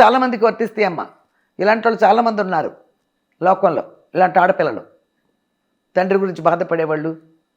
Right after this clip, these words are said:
ఇలాంటి వాళ్ళు చాలామంది ఉన్నారు. తల్లికి అనారోగ్యం, అందుకే అన్నీ చూసి వాడుకుని,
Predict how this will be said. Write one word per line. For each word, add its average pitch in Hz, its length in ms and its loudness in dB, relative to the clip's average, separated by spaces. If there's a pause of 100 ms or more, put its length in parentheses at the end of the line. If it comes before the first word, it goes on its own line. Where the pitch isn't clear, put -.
(320)
ఇలాంటి 180 260 -4
వాళ్ళు 175 160 -6
చాలామంది 165 360 -2
ఉన్నారు. 156 220 -4
తల్లికి 165 300 -2
అనారోగ్యం, 160 540 -4 (1160)
అందుకే 180 220 -6
అన్నీ 196 180 -4
చూసి 262 500 -6
వాడుకుని, 202 600 2